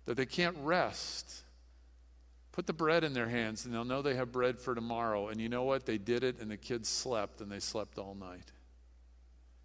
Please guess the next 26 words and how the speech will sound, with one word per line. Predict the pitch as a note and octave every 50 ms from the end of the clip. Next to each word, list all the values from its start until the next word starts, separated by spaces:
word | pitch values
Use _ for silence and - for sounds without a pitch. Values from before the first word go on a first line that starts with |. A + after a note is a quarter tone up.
| - - - -
Do | - C3
you |
know | C3+ C3
what | C3+ C3 A2+
Jesus | - C#3 C3+ C3 A#2+ C#3 B2 -
does? | - D#3 D3 C#3+ C#3+ C3+ B2 - - - - - - - - - - - - - - - - - - - - - - - - - - - - - -
Before | - A#2 - - D#3 D3
he | D#3 D#3+ D#3
left | D3+ C#3 C3 - -
the | D3 C3+
earth, | C#3 B2+ A2+ G#2
as | -
a | A2+
matter | A#2 A#2 A#2 A#2
of | A2
fact, | - C3 A2
the | A2 G#2+
very | G#2 B2 C3+ C#3+ C3+
night | B2 A#2+ A#2+ A#2+ B2+ C3+ C#3 -
before | - A#2 - - C#3 B2
he | B2 B2+
died, | A#2+ A#2+ A2 G#2+ G#2+ G2+ F#2+
what | G#2+ A2+
did | A2+ A2+ A2+
he | A#2
say? | G2+ - - A2 G2+ G2